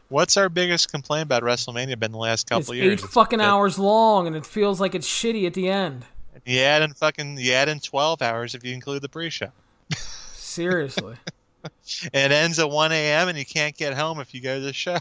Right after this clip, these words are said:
Speaker 1: <laughs> 'cause the rail system doesn't work that late, so you're kinda screwed. So it absolutely should. Do I think it will? I mean,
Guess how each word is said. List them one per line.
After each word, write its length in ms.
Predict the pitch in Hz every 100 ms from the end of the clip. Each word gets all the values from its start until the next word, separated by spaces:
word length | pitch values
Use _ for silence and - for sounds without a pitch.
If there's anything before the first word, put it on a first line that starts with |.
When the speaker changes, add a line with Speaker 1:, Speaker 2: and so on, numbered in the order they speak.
| -
Speaker 1:
<laughs> 760 | 123 _ _ _ _ - 156
'cause 240 | - 156 143
the 160 | 143
rail 260 | 127 139 170
system 320 | - 131 -
doesn't 240 | 110 107 104
work 220 | 107 -
that 180 | 110 107
late, 240 | 107 104 -
so 200 | - 120
you're 200 | 117 127
kinda 280 | - 135 131
screwed. 480 | 127 - 143 113 107
So 280 | - 107 107 _ - - - -
it 120 | 151
absolutely 640 | 160 190 - 170 170 143
should. 420 | 101 - 143 98 98 _ _ _ _ _ _ _
Do 100 | 127
I 120 | 127
think 260 | 127 151 156
it 80 | -
will? 380 | 127 139 180
I 100 | 180
mean, 320 | 120 120 117